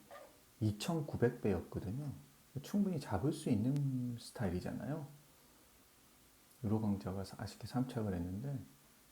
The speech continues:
일본 쌍옥류도 볼 수 있었고, 그래서 이게 배당이 너무 크기 때문에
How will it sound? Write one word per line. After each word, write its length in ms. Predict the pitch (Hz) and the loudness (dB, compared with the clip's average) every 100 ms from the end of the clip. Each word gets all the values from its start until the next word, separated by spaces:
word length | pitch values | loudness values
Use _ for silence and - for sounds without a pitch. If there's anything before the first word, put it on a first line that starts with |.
| - - - - | -20 -20 -20 -8
일본 260 | 117 110 117 | -6 -4 -6
쌍옥류도 840 | - 104 151 151 123 104 98 87 | -4 -2 2 4 6 4 0 -2
볼 120 | 95 | -4
수 160 | - 92 | -2 -4
있었고, 580 | - 90 - 117 113 - - - - - - - - - - - | -4 -8 -8 -6 -6 -8 -20 -20 -20 -20 -20 -20 -20 -20 -20 -12
그래서 320 | 107 101 92 - - - - - - - - - - | -8 -6 -6 -10 -20 -20 -18 -18 -20 -20 -20 -20 -8
이게 420 | 131 139 123 120 | 2 6 6 4
배당이 320 | 104 113 143 | 4 8 10
너무 300 | 110 95 147 | 10 8 6
크기 280 | - 123 110 | 6 2 4
때문에 500 | 98 92 101 131 95 | 4 4 2 2 0